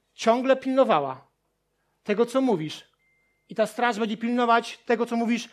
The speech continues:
niezależnie od emocji, nastroju czy okoliczności. Po prostu ona zamknie pewne rzeczy i ich nie otworzy. Nie macie prawa mi nie wierzyć.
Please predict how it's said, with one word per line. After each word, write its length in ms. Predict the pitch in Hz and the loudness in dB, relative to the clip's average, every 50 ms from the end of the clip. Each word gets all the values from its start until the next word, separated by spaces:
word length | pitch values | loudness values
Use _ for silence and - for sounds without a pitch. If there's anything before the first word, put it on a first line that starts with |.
| - _ - | -20 _ -4
niezależnie 640 | 233 247 226 233 240 262 269 277 240 196 233 233 240 | -2 0 2 4 6 6 6 4 2 0 -4 -4 -2
od 140 | 220 208 - | -2 -4 -4
emocji, 560 | - 208 202 214 240 247 247 - - 269 262 | -4 -4 0 0 0 0 0 -2 -6 -6 -4
nastroju 540 | 240 220 214 - - - 233 226 240 247 233 | -2 -2 -2 -4 -4 -4 -2 0 0 0 -2
czy 120 | 240 247 | -4 -6
okoliczności. 880 | 247 - 233 226 226 - - 254 233 202 - - - - 170 151 151 - _ - - - _ - | -4 -2 -2 -4 -4 -6 -6 -4 -4 -4 -6 -8 -12 -12 -12 -14 -14 -16 _ -20 -20 -20 _ -6
Po 100 | 240 240 | -4 2
prostu 400 | - 262 262 262 - 277 294 - | 4 2 2 4 4 4 4 4
ona 220 | 254 233 240 240 | 2 0 0 0
zamknie 460 | 240 262 262 269 302 302 - 285 277 | 2 2 2 2 2 0 -2 -6 -4
pewne 300 | - 254 247 214 247 226 | -2 -2 -2 0 -2 -2
rzeczy 520 | - 302 262 180 - - 170 170 180 170 _ _ _ _ _ | 0 0 0 0 0 -4 -6 -6 -6 -8 _ _ _ _ _
i 100 | 233 220 | -10 -8
ich 60 | 202 185 | -6 -2
nie 140 | 202 196 | -2 -2
otworzy. 420 | 196 196 - 202 165 135 123 156 - _ _ _ _ _ _ _ _ _ _ _ _ _ _ _ _ _ _ _ _ _ _ _ _ _ _ _ _ _ _ _ _ _ _ _ _ _ _ _ _ _ _ _ | -2 -2 -4 -4 -4 -4 -6 -12 -20 _ _ _ _ _ _ _ _ _ _ _ _ _ _ _ _ _ _ _ _ _ _ _ _ _ _ _ _ _ _ _ _ _ _ _ _ _ _ _ _ _ _ _
Nie 100 | 220 233 | -4 0
macie 260 | 247 262 247 247 262 - | 0 0 0 0 -2 0
prawa 260 | 254 254 247 240 240 | 0 2 4 4 2
mi 100 | 240 233 | 2 0
nie 140 | 233 233 208 | -2 -2 2
wierzyć. 500 | 247 254 233 190 165 175 175 170 - | 4 4 4 4 2 -2 -4 -6 -8